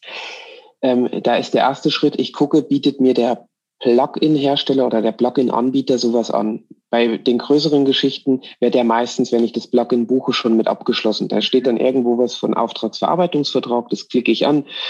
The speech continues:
beziehungsweise das muss ich nicht mal anklicken, der wird einfach abgeschlossen. Dann bin ich relativ safe.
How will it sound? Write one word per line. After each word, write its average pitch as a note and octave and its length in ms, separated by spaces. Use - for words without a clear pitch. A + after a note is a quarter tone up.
beziehungsweise A#2 600
das A2 160
muss C3+ 160
ich C3+ 100
nicht B2 160
mal A#2 140
anklicken, A#2 400
der G#2+ 120
wird A2+ 140
einfach G#2+ 300
abgeschlossen. G#2+ 520
Dann A2 160
bin C3 140
ich - 180
relativ A#2 460
safe. A2+ 400